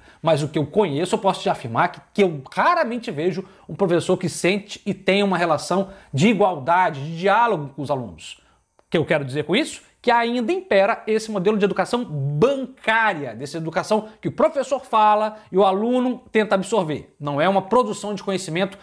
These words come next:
do professor com o aluno, que, volto a dizer, é uma ideia que não é de esquerda, é uma ideia escola novista. Então, para aqui, vamos tentar arrumar a casinha. Então, aqui a gente já tem duas confusões. A direita critica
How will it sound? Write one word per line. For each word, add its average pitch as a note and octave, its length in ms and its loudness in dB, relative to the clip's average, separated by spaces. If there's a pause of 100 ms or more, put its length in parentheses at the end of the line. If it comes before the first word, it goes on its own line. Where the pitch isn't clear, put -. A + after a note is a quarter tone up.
(120)
do A3 140 4
professor G#3 440 0
com - 60 -4
o G3 40 4
aluno, G#3 380 4 (140)
que, F#3 100 2
volto F#3 320 2
a G3+ 40 0
dizer, F3 520 0
é E3+ 80 2
uma F3+ 160 0
ideia E3 220 0
que A3+ 80 -4
não A3 160 0
é A3 100 4
de B3 140 0
esquerda, A3 480 0
é - 20 -4
uma D3 120 -4
ideia G#3 380 0
escola B3+ 420 0
novista. A#3+ 560 -2 (340)
Então, D#4+ 220 2 (160)
para D#4+ 160 4
aqui, D4+ 340 -2
vamos B3+ 220 0
tentar A#3+ 480 -2
arrumar G3+ 640 0
a - 20 -2
casinha. A#3 500 -4 (300)
Então, G3 100 0
aqui G3+ 180 0
a - 20 2
gente G#3 140 -2
já G#3+ 100 2
tem G#3 120 0
duas G#3 200 2
confusões. - 720 -8 (560)
A F3+ 120 0
direita A3+ 540 0
critica D4 840 0